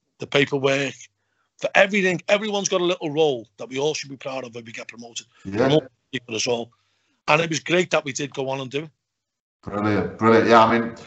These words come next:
Speaker 2: there's a saying, isn't there, that eleven players might win your football match, but you're gonna need your full squad of eighteen or twenty-four to win your league.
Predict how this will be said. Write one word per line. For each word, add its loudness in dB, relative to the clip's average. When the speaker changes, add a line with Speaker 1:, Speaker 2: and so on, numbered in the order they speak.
Speaker 2:
there's -8
a -4
saying, 4
isn't -2
there, -2
that -4
eleven 4
players 4
might 2
win -2
your -4
football 2
match, 0
but -8
you're -6
gonna -2
need 2
your -6
full 0
squad 4
of 6
eighteen 2
or -2
twenty-four 2
to -2
win -2
your 0
league. -2